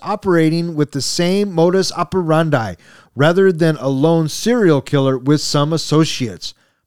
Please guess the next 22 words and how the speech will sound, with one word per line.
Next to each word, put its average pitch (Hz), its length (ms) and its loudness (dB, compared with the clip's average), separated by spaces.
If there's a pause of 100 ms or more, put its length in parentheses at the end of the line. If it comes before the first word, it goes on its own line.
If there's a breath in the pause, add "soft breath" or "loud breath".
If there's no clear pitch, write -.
(100)
But 185 140 4
his 202 160 4
suggestion 165 760 0 (220 soft breath)
is 139 180 -2
rebuffed 196 540 0
by 185 160 2
his 185 160 2
superiors. 151 760 0 (300)
However, 139 540 2 (220)
the 120 180 -10
L 113 300 -6
A 156 200 4
P 185 280 -2
D 208 300 2
agrees 175 520 -2
with 165 280 2
Cobretti 151 640 2
that 143 180 -2
it 214 160 0
will 202 160 6
be 139 240 2
safest 180 840 0